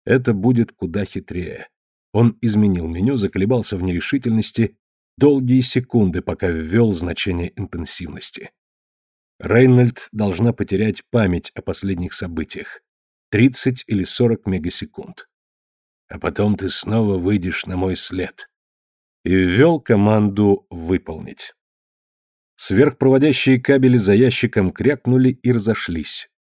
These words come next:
закачивая в магниты М Д И огромные, но прецизионные токи.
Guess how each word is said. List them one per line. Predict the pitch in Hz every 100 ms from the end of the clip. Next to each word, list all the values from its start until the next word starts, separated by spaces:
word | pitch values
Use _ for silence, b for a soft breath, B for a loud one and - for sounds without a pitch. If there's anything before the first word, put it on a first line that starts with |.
| -
закачивая | 85 110 175 - 143 151
в | 131
магниты | 104 90 104 131 123 107
М | 101 85
Д | 98
И | 127 143 - _ _ _ _ _ _ _ _ _
огромные, | 82 78 135 160 143 131
но | 131 160
прецизионные | - 127 117 98 104 107 104 95 92
токи. | - 85 - -